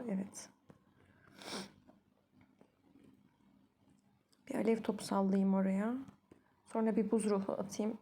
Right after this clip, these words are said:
Ay, ee, hmm. E peki şimdi ne yapacağım Ebru? <laughs> Ya hadi bakalım. <laughs> Duygularımızı bu şekilde ifade edelim biz de. Çok hasar aldık ama hasarda şu an çok da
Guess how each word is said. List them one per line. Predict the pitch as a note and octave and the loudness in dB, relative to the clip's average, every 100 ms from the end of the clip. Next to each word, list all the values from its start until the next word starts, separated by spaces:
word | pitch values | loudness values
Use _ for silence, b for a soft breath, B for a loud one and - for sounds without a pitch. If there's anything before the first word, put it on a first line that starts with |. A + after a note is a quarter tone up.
| - | -8
Ay, | A3+ A3 G3+ G3 - | -2 0 0 -2 -2
ee, | A#3 A3 G#3 B3+ E4+ D#4 | 0 2 2 2 0 2
hmm. | C#4 B3 A#3 A3 G#3+ G#3+ G#3 G#3 A3+ B3 - - B B | 4 6 4 4 2 2 0 0 0 0 -6 -18 B B
E | B3 | 0
peki | C4 C4 - | 0 -2 0
şimdi | C#4+ C4 A#3+ | 4 6 6
ne | |
yapacağım | G3+ A3+ A#3 A#3 A#3+ A#3 | 6 4 4 4 4 4
Ebru? | B3 A3+ A#3+ E4 - | 4 4 2 0 -4
<laughs> | _ _ D4+ | _ _ -2
Ya | B3+ B3+ B3 | 2 2 4
hadi | C4 B3 | 2 4
bakalım. | G#3+ A3 - A#3+ - - B B B B B B - - F#4+ - - | 2 0 -2 -4 -4 -16 B B B B B B -6 0 2 2 0
<laughs> | E4 C4 | 0 4
Duygularımızı | C4 B3+ C4+ C4 B3+ B3 | 4 6 6 6 4 4
bu | C4 | 2
şekilde | D4+ C4+ A#3+ - | 0 0 0 0
ifade | C4+ - C#4+ A#3+ A#3 | 2 6 6 4 2
edelim | A3+ A3+ A3 A3 | 2 2 2 0
biz | A3 A3+ | -2 -2
de. | B3 C#4+ - B B B B B - | -2 -4 -8 B B B B B -6
Çok | C#4 C4+ | -4 0
hasar | D4 - A#3+ | 0 2 4
aldık | A3+ G#3 A3 C#4+ - | 6 4 4 0 0
ama | B3 C4+ D4+ F#4 - B B B B | 2 4 2 0 -8 B B B B
hasarda | B3 B3 A#3 A#3+ | -2 2 2 2
şu | A#3 B3 | -2 -2
an | A#3+ | -2
çok | A#3+ A#3+ - | -2 -4 0
da | - | -2